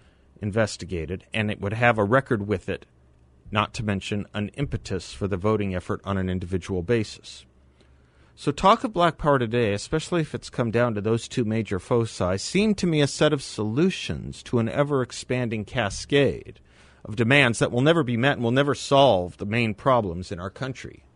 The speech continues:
right now. More from Larry Elder, I will quote. In nineteen sixty-four, Doctor Martin Luther King Junior appeared on a B B C News show.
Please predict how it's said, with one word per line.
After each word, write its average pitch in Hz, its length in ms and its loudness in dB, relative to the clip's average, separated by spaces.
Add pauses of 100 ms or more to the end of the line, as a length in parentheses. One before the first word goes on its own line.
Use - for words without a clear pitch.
right - 200 -16
now. - 240 -14 (1500)
More 165 180 6
from 107 240 0
Larry 90 260 4
Elder, 80 440 -2 (180)
I 110 80 -4
will 95 140 -2
quote. - 400 -2 (720)
In 127 140 -2
nineteen 180 400 2
sixty-four, 107 680 0
Doctor 107 340 0
Martin 117 260 0
Luther 110 240 -2
King 107 300 -2
Junior 98 400 0
appeared 107 340 2
on 98 140 4
a - 20 0
B 107 160 -4
B 104 160 -2
C 101 260 -6
News 95 220 -2
show. - 340 -10